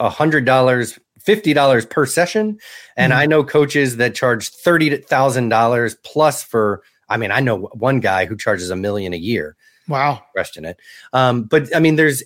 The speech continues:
Speaker 1: everything in between. What I would say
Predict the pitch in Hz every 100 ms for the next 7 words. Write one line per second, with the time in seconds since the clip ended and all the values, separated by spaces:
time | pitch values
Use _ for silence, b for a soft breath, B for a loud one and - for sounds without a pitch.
0 | _ 220 233 175 180 151 139 127 117 101
1 | 98 - 78 - _ _ _ _ _ 202
2 | 262 240 180 135 - 147 113 98 104